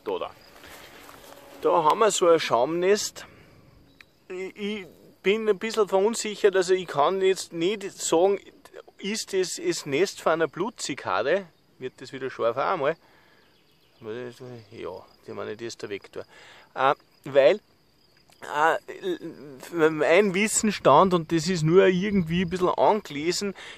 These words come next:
ist es so, dass die Nester der Blutzikaden eher am Boden verortet sind, also schon auf Pflanzen, aber dann eher im,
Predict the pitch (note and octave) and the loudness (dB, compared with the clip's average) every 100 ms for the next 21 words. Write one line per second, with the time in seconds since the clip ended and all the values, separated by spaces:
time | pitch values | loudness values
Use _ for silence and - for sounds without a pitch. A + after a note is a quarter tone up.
0 | - F#3+ - G3 - D#4+ G3+ G3 - - | -10 -6 -2 -2 2 2 6 4 2 -2
1 | - F3 F3+ F3 C#3+ D3+ F#3+ - G#3 G3+ | 0 2 0 -2 2 2 2 0 4 4
2 | G3 - - - D#3 - D#3+ G#3+ C4 - | 2 -6 -20 -4 -4 -2 -4 -4 -4 -8
3 | - - F#3+ - C#3+ B2 C3+ E3 F#3 G3+ | -10 -6 -6 -8 0 6 8 6 4 -4
4 | G#3 - - - _ F3+ F3 G3+ G#3+ G#3 | -6 -10 -20 -20 _ -4 -2 4 6 8
5 | G3+ F#3 - F3+ F3+ F#3 - - A#2 - | 8 4 2 4 4 2 -12 -14 -14 -4
6 | D#3+ G3 A#3+ G#3+ F#3 - E3 A2 C#3+ C3+ | 0 0 0 -4 -6 -2 -4 2 4 4
7 | D3+ C3+ B2+ A2+ B2 B2 C3+ - E3 F3+ | 0 -4 0 2 2 2 2 4 8 8
8 | C3+ - - C3+ A#2 G3 - - G#3 D3+ | 6 0 -4 2 2 2 0 0 2 4
9 | E3+ E3+ E3 E3+ D#3 F3 F3 D#3 D#3 | 4 4 2 2 -4 2 4 4 4